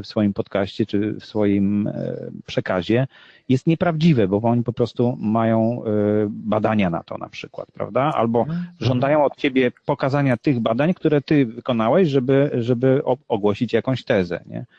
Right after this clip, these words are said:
Speaker 1: Która
Speaker 2: Jasne.
Speaker 1: jest skierowana do, do dużej liczby ludzi. Także ja bym tutaj,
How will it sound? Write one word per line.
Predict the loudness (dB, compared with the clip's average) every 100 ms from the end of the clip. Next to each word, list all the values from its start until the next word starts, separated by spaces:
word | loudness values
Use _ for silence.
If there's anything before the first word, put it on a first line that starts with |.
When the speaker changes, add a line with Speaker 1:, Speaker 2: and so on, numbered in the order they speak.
| _ -20 _
Speaker 1:
Która | -4 2
Speaker 2:
Jasne. | 2
Speaker 1:
jest | 2
skierowana | 0 0 0 0
do, | -2
do | -2 -2 0
dużej | 2 2 2
liczby | 0 0 2
ludzi. | 2 0 -10 _ _ _ _ -20 _
Także | -6 0 2
ja | 2
bym |
tutaj, | 2 2 0